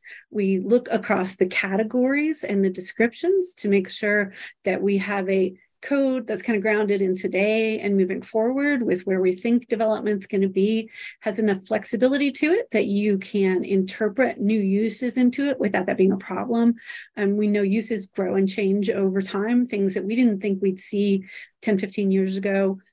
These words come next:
you know, we have coming forward now, things that we don't anticipate now, we know will come forward in ten or fifteen years. And we wanna make the code able to accommodate that.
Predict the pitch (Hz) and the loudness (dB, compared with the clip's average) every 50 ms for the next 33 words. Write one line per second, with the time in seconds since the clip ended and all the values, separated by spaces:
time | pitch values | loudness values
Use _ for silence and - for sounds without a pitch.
0 | _ _ - - 190 190 185 180 190 185 202 196 190 - 202 190 185 180 185 202 | _ _ -6 -2 0 2 2 2 2 2 0 -4 -6 -2 2 2 2 2 2 -2
1 | 185 190 180 180 190 196 190 190 190 185 185 190 190 - - _ _ - 233 233 | -2 -2 -2 0 2 2 2 2 2 2 0 -2 -4 -8 -18 _ _ 0 2 2
2 | 208 202 202 185 196 208 208 202 190 202 185 190 196 196 196 185 - 208 185 190 | 2 2 0 0 0 -2 -2 0 0 0 2 2 2 0 0 0 0 -2 -4 -4
3 | 190 190 - 185 185 190 190 185 175 165 175 180 180 190 185 180 175 - 202 208 | -4 -4 -4 -2 0 2 2 2 2 0 0 0 2 2 2 2 2 0 -2 -4
4 | 202 - - 185 180 185 190 185 185 180 180 - - 208 190 190 196 185 180 202 | -4 -2 -2 -2 -2 0 0 0 2 0 0 -2 -2 -4 -2 0 0 0 0 -2
5 | 190 - - 190 202 233 226 190 180 190 214 202 214 220 220 208 196 196 196 190 | -2 -2 0 0 2 2 2 0 0 0 0 0 0 2 2 2 2 2 0 0
6 | 202 190 - 208 202 196 185 - - - - - _ - - 208 196 202 190 196 | -4 -6 -2 0 0 0 0 -2 -6 -18 -20 -20 _ -2 0 2 2 2 2 0
7 | 160 - - - - 180 180 185 208 220 208 190 185 - 185 190 180 190 185 - | -2 -2 -4 -4 -2 0 2 2 2 2 0 -2 -4 -4 -4 -2 -2 -2 -4 -6